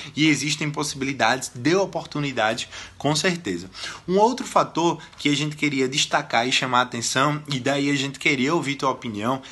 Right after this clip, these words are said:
é com relação ao aspecto da influência financeira nesse sentido. Nós da ong Meu Propósito, pra quem não sabe, nós também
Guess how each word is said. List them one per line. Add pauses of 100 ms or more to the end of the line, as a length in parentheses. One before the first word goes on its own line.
(140)
é
com
relação
ao
aspecto (220)
da
influência (280)
financeira
nesse
sentido. (260)
Nós
da
ong
Meu
Propósito,
pra
quem
não
sabe,
nós
também